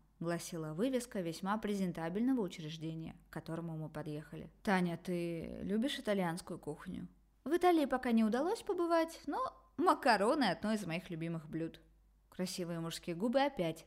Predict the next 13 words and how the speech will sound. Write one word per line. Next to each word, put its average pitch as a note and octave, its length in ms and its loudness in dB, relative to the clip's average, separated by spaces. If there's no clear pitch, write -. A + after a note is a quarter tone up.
растянулись F3 680 -6
в F3+ 100 -4
обворожительной D#3 840 -6
ухмылке. - 520 -12
«Значит, A3 680 4
мне A#3 460 2
точно A#3+ 360 -2
удастся G#3+ 400 0
угодить F3+ 480 0
твоему F3 320 0
обостренному F3+ 840 0
чувству D#3+ 420 -6
справедливости. D#3+ 960 -4